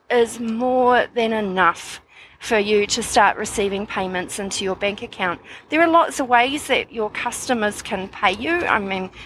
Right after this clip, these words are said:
if you've got a, a service-based business, then obviously you can send them an invoice and they can pay straight into your bank account. Or you can use facilities such as PayPal that,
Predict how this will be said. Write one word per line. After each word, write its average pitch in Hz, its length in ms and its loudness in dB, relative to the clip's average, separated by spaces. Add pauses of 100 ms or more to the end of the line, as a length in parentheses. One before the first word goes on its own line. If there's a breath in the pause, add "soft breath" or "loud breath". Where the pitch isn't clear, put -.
if 226 160 -4
you've 226 200 -8
got 208 160 6
a, 202 480 0
a 202 40 -4
service-based 208 880 0
business, 294 540 2 (340 loud breath)
then 214 400 2
obviously 196 520 2
you 190 180 -2
can 185 320 -4
send 180 340 -4
them 185 280 0 (800)
an 202 120 0
invoice 190 560 0
and 196 280 2
they 185 180 4
can 196 220 -8
pay 190 320 0 (220 loud breath)
straight - 600 2
into 208 300 -2
your 190 140 -4
bank 277 300 2
account. 190 440 0 (420 loud breath)
Or 202 300 4
you 196 200 -6
can 208 200 -10
use 196 220 -6
facilities 196 680 -8
such - 320 -2
as 202 160 -8
PayPal 262 640 4
that, 202 180 -4